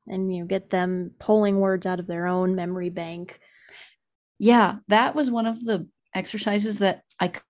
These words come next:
Speaker 2: kind of thought was chaotic. And then, you know, you were just talking about how you have to sometimes embrace the chaos in a classroom. And I realized, uh, in my students' responses this semester,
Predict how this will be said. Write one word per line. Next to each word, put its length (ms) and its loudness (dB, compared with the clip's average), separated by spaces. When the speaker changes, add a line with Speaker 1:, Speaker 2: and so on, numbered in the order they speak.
Speaker 2:
kind 220 2
of 100 2
thought 180 0
was 140 0
chaotic. 580 -2
And 120 -2
then, 260 -2
you 80 -2
know, 80 4
you 200 4
were 100 6
just 200 -2
talking 280 -2
about 240 2
how 240 -2
you 220 -2
have 240 -4
to 80 -8
sometimes 440 0
embrace 420 -2
the 80 -4
chaos 500 -4
in 120 0
a 40 -2
classroom. 640 -2
And 140 4
I 80 6
realized, 680 2
uh, 380 -2
in 400 0
my 160 -2
students' 440 -6
responses 580 -4
this 200 -8
semester, 560 -6